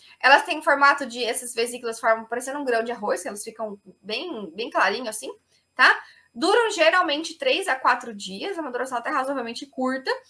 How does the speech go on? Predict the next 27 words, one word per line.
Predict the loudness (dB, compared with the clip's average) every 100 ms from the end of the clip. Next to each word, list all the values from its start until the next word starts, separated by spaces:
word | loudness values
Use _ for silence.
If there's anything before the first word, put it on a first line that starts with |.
| -20 _
e | 0
pode | 4 4
acometer | 2 0 0 0 -4
diversas | -6 -4 2 6 6 4 -2 -4
localizações, | -2 -2 -4 -2 -2 -2 -8 -10
mas | -6 -4
o | 0
mais | 2 2 0
frequente | -6 -8 -8 -8 -8
é |
mãos, | -2 0 2 0
pés | 2 4 4 -2 -6
e | -10 -8 0
nádegas, | 0 0 -6 -14 0
tá? | 4 4 2 _ -20 -12 6
A, | 8 8 6
das | 0 2
pernas, | 2 2 2 0
a | 0
parte | 2 0 0
superior | -6 -4 -2 0
das | 0 -2 -2
coxas | -2 -2 -4
e | -8
nos | -8 -8
braços | -2 -2 -2 -6 -8
também. | -6 -4 -4 -8